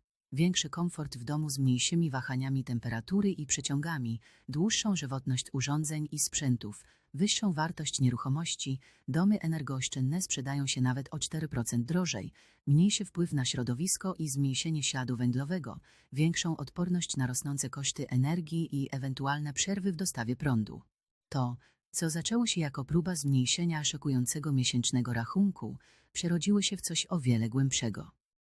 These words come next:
Odkryłem, że efektywność energetyczna to nie kwestia wyrzeczeń, to kwestia inteligencji.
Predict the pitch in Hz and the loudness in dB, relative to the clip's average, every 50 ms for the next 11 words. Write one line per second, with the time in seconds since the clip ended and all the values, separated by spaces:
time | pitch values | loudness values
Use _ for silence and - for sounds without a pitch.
0 | _ _ _ 151 135 - - - 185 208 202 185 160 160 170 175 - - - _ | _ _ _ 0 0 0 0 2 4 4 4 4 2 -2 -4 -6 -8 -16 -20 _
1 | _ _ - 123 143 151 135 - 160 - - 156 - - 208 185 196 190 180 - | _ _ -2 -2 0 0 0 -2 -4 -4 -4 -6 -2 0 0 2 2 2 0 -2
2 | - - 139 139 135 131 117 127 127 - 190 185 - - 180 165 143 - 147 143 | -2 0 2 2 2 2 0 0 0 0 0 -2 0 -2 -2 -4 -4 -4 -4 -4
3 | 147 139 - - 147 143 - - 143 127 117 127 117 165 180 185 - - 147 147 | -4 -4 -6 -6 -4 -4 -2 -2 0 2 2 2 2 2 0 -2 -2 -2 -2 -4
4 | 139 - 139 - - - 151 143 - - 160 156 - 143 143 135 160 156 170 143 | -2 -4 -6 -8 -6 -6 -4 -4 -2 -2 -4 0 2 2 2 2 2 0 0 2
5 | 147 123 107 107 - - - - - - | 4 4 4 4 2 0 -2 -4 -8 -12